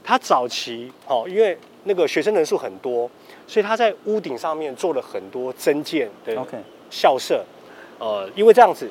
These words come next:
Speaker 1: 它的屋顶也全都是违建。像这样的状况，他就有点哑巴吃黄连。他想要装，
Speaker 2: 嗯哼。
Speaker 1: 可是他知道他的屋顶都是违建，他可能他的建造只有到三楼，
Speaker 2: 是。
Speaker 1: 可是他四五两层楼都是违建，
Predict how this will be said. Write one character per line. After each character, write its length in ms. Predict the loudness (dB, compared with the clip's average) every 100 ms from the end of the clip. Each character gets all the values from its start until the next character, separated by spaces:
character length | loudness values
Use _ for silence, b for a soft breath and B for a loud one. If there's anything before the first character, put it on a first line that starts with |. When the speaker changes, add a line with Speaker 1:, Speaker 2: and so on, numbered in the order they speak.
| -14 -20 -20 -8
Speaker 1:
它 120 | -4
的 80 | -2
屋 200 | -2 -6
顶 140 | -6 -10 -14 -18
也 60 | -14
全 200 | -12 -10
都 80 | -10
是 140 | -10
违 180 | -12 -12
建。 220 | -12 -12 -14 -20 -18
像 200 | -4 -2
这 80 | 0
样 80 | 0
的 40 |
状 220 | 0 -2 0
况， 180 | -2 -2 -16 -20 -20 -18
他 220 | -4 -2
就 160 | 0 -2
有 80 | -2
点 140 | -6
哑 120 | -8
巴 200 | -6 -6
吃 180 | -6 -8
黄 200 | -8 -8 -12
连。 100 | -18 -12
他 160 | -6 -4
想 160 | -4
要 140 | -6 -6
装， 300 | -2 -2 -2
Speaker 2:
嗯 20 |
哼。 20 |
Speaker 1:
可 60 | -4
是 60 |
他 120 | -4
知 80 | -2
道 100 | -2
他 120 | -2
的 80 | -4
屋 160 | -6 -10
顶 120 | -12
都 80 | -16
是 100 | -12
违 220 | -12 -12 -12
建， 260 | -12 -14 -16 -20 B B
他 120 | -4
可 100 | -2
能 100 | -2
他 80 | -2
的 80 | -4
建 220 | -2 -2
造 160 | -2 -6
只 140 | -6
有 160 | -10 -10 B B
到 160 | -4 -4
三 240 | 0 -2 -2
楼， 160 | -6 -10 -16 B
Speaker 2:
是。 100 | -8
Speaker 1:
可 60 | -6
是 40 |
他 80 | -6
四 300 | -8 -2 0
五 220 | 0 -8 -12 -10
两 180 | -8
层 160 | -8 -8
楼 180 | -8 -10 -14 -20 _ -12
都 80 |
是 180 | -10 -10
违 200 | -10 -12
建， 240 | -8 -8